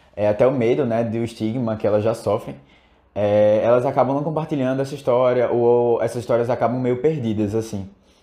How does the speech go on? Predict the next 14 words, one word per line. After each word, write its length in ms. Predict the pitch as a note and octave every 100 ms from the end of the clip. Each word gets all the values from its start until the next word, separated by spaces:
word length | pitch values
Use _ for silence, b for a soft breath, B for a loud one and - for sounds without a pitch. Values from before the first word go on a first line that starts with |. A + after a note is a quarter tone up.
| b b
Mas 220 | G2+ A2 A#2+
eu 60 |
achei 140 | B2 C3
bem 160 | B2
legal 280 | C#3+ C#3 A2
que 80 | A#2
ele, 100 | A2 A2
que 160 | -
ele 100 | G#2+
colocou 360 | G#2+ A2 A2 G#2+
esse 160 | G#2
ponto, 280 | F#2+ G#2 G#2+ G#2+
assim, 240 | - A2
eu, 160 | A2+